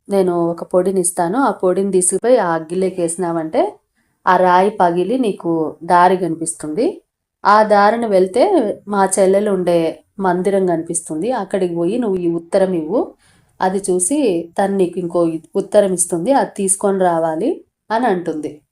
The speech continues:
మాయమాటలు చెప్తుంది. అతను సరే అని చెప్పి సెలవు తీసుకుని, ఆ, వాళ్ళ అమ్మ వాళ్ళకి చెప్పాలి కదా, పోయి వాళ్ళ అమ్మ వాళ్ళకి జాగ్రత్తలు చెప్పి వాళ్ళకి లోటు లేకుండా అన్నీ ఏర్పాటు చేసి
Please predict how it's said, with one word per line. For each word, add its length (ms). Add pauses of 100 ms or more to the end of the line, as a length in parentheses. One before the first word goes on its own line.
(260)
మాయమాటలు 580
చెప్తుంది. 640 (720)
అతను 640 (260)
సరే 380
అని 120
చెప్పి 320
సెలవు 340
తీసుకుని, 640 (600)
ఆ, 320
వాళ్ళ 280
అమ్మ 160
వాళ్ళకి 460
చెప్పాలి 380
కదా, 440 (540)
పోయి 180
వాళ్ళ 260
అమ్మ 180
వాళ్ళకి 420
జాగ్రత్తలు 560
చెప్పి 360
వాళ్ళకి 720 (380)
లోటు 300
లేకుండా 560
అన్నీ 320
ఏర్పాటు 540
చేసి 420